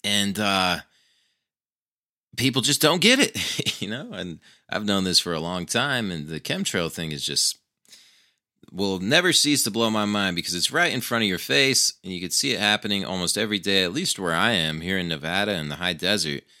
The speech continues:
I think my proximity to the Sierra Nevada mountains make it so, uh, it's some special location for these type of geoengineering operations, uh, because of the change in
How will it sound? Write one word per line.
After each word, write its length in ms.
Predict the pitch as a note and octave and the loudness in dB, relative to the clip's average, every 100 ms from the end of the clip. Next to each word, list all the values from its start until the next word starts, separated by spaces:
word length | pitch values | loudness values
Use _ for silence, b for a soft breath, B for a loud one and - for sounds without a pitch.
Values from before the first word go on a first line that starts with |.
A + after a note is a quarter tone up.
| b b b b _ | b b b b _
I 60 | F#2+ | -6
think 240 | - G3+ | -4 -2
my 140 | C#3 A2+ | 2 0
proximity 720 | - B2 A2+ - A#2 A#2+ A2+ | 2 4 4 4 0 0 0
to 140 | F2 - | -2 -4
the 100 | F#2 | 0
Sierra 340 | - G#2 G#2 | 0 2 0
Nevada 320 | G2+ F2+ F#2 | 0 2 2
mountains 640 | E2+ F2+ F#2 D2+ D#2+ - - _ | 2 -2 -4 -4 -6 -4 -6 _
make 240 | F2+ F#2 F#2 | -4 -2 0
it 120 | E2+ | 0
so, 360 | - F#2 E2+ D#2+ | 2 2 2 0
uh, 320 | D2+ C#2+ C#2 _ _ _ _ _ _ - | 0 -2 -6 _ _ _ _ _ _ -12
it's 160 | E2+ - | -4 0
some 240 | A2 F#2+ | 0 0
special 500 | - - G#2 - G2+ | -2 2 4 4 2
location 600 | F2+ E2+ F2+ F2+ - F2 | -2 -2 2 2 2 -2
for 120 | - | -6
these 180 | E2+ D#2 | -4 -4
type 240 | - E2 | -2 -4
of 120 | E2+ C#2+ | -6 -6
geoengineering 960 | - F2 E2 D#2+ D2+ D#2+ D#2 D2+ C#2+ _ b b b b b - | -4 -2 -2 -4 -6 -4 -4 -4 -6 _ b b b b b -6
operations, 840 | D#2+ - D#2 D#2 D#2 D#2 D2 - _ _ _ _ _ _ _ _ - - | -4 -4 -2 0 0 -2 -2 -4 _ _ _ _ _ _ _ _ -14 -8
uh, 140 | D#2+ C#2+ | -6 -6
because 300 | D#2 F#2+ E2+ | -6 -4 -4
of 100 | D2 | -4
the 80 | |
change 540 | D#2+ - F#2 F2+ E2+ E2+ | 0 2 4 2 0 0
in 400 | E2 D2+ C#2 | 0 -2 -6